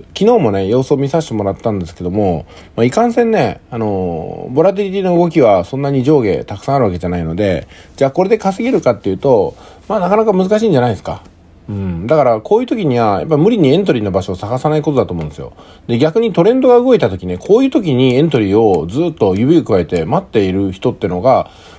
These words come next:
まあ、トレーダーさんの中に多いんですけどもね。だからこそこういう時に無理やりやっちゃうんですよ。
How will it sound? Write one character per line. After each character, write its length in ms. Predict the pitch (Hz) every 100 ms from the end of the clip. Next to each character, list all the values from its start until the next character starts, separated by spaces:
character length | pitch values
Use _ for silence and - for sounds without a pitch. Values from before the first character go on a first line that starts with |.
| -
ま 80 | 110
あ、 20 |
ト 100 | 139
レ 60 | 156
ー 40 |
ダ 80 | 170
ー 40 |
さ 80 | 175
ん 40 |
の 60 | 143
中 100 | 92
に 60 | 87
多 140 | 139
い 60 | 262
ん 40 |
で 100 | 139
す 80 | -
け 60 | 82
ど 60 |
も 100 | 73
ね。 200 | 90 123 - - - - - -
だ 160 | 180 311
か 100 | 240
ら 80 |
こ 100 | 202
そ 100 | 190
こ 160 | 135 170
う 40 |
い 20 | 175
う 40 |
時 160 | 180 139
に 140 | 135
無 140 | 113
理 60 | 123
や 60 | 139
り 60 |
や 100 | 127
っ 40 | 120
ち 80 |
ゃ 60 | 123
う 40 |
ん 40 | 90
で 60 |
す 60 | -
よ。 140 | 76